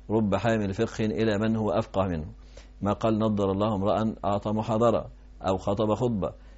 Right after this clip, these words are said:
فقالوا: "الأمة ينبغي أن تكون جميعاً، آه، تأمر بالمعروف وتنهى عن المنكر كل بحسب طاقته". فالذي يعطي أحد شريطاً، آه، يسمعه يستفيد منه، أو يعطيه رسالة، أو يبلغه حديثاً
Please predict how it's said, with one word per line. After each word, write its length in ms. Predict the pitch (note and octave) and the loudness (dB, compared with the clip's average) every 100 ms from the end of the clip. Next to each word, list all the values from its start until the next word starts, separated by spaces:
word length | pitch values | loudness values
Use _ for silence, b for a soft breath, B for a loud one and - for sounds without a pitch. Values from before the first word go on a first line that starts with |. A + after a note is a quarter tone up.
| b b | b b
فقالوا: 840 | - F#2 G2 G2 E2+ F#2+ A2+ A2+ G#2+ | -4 2 2 2 0 0 2 2 2
"الأمة 360 | - A#2+ G#2+ | 0 2 2
ينبغي 460 | G2+ G2+ G#2+ G#2+ F#2 | 0 2 2 2 0
أن 80 | G2 | -2
تكون 460 | F#2+ A2+ A#2 G2+ | -2 2 2 2
جميعاً، 540 | F2+ F#2 G#2+ G#2+ G#2+ A#2+ b b b - | 0 0 2 0 0 -4 b b b -10
آه، 380 | F#2 F#2 F#2 F#2 | -4 0 0 0
تأمر 420 | G#2 A2 G2+ G2 | 2 2 2 0
بالمعروف 480 | F2+ F#2+ F#2+ A2 G#2+ | 0 0 0 0 -2
وتنهى 320 | G2 G#2+ G2+ | 0 0 0
عن 80 | G2 | 0
المنكر 420 | G#2+ A#2+ A#2 A2+ | 0 0 0 -2
كل 600 | - A#2+ A#2+ A#2+ B2+ A#2+ F#2 | 0 0 2 2 2 0 -2
بحسب 380 | F2+ A2+ A2 G#2+ - | -2 -2 -2 -4 -2
طاقته". 400 | F2+ F2 E2+ - - - | -2 -2 -4 -8 -14 -6
فالذي 260 | F#2 G#2+ G#2+ | -2 2 2
يعطي 320 | G#2+ G2 F#2+ | 0 0 -2
أحد 160 | G2+ F#2+ | -4 -4
شريطاً، 520 | G2 G#2 G2+ G#2 A2+ B B B B - | -2 0 0 -2 -2 B B B B -8
آه، 220 | - F#2 | -2 0
يسمعه 520 | F2 G2 - G#2 G#2 | 0 -2 0 0 0
يستفيد 520 | F#2+ - F#2 G#2 G#2 F2 | -2 -2 0 2 0 0
منه، 440 | G2+ G#2 G#2 G#2 B B B - | -2 0 0 -4 B B B -2
أو 240 | G2+ G#2+ | 0 2
يعطيه 400 | G2+ F#2+ A2 G#2+ | 0 0 2 2
رسالة، 540 | F#2+ F2+ G#2+ G2+ G2+ - - | 0 0 2 2 0 -4 -6
أو 120 | G2 | 0
يبلغه 540 | G#2+ G2 G2 G#2 G2+ F#2+ | 0 2 2 0 0 -2
حديثاً 580 | F#2+ G#2 G#2 G#2 G2 | 0 0 0 0 -2